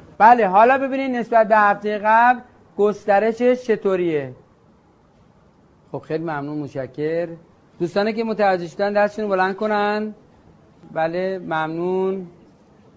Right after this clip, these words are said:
خب، توی این اصلاحی که صورت می‌گیره، در واقع که همینطوری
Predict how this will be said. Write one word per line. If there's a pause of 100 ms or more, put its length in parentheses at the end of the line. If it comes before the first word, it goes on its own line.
(140)
خب، (560)
توی
این
اصلاحی
که (180)
صورت
می‌گیره، (760)
در
واقع
که
همینطوری